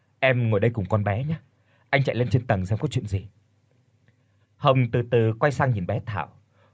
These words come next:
Cô gật đầu như đồng ý với lời đề nghị vừa rồi của Phong. Phong đứng nhanh dậy, bước chân dồn dập hơn,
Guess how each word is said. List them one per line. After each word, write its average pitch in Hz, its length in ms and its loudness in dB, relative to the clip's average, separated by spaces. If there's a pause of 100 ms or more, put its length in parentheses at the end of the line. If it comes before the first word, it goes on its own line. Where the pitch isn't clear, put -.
(160)
Cô 165 120 6
gật 117 240 2
đầu 101 300 2
như 123 180 0
đồng 101 300 0
ý 127 180 -2
với 185 120 -2
lời 104 140 0
đề 98 220 0
nghị 92 320 -4
vừa 87 120 -8
rồi 82 240 -4
của - 160 -14
Phong. 113 240 -6 (840)
Phong 131 340 4
đứng 143 220 0
nhanh 135 200 2
dậy, 90 200 -4 (380)
bước 254 180 4
chân 165 180 4
dồn 110 220 2
dập 101 200 -2
hơn, 151 260 2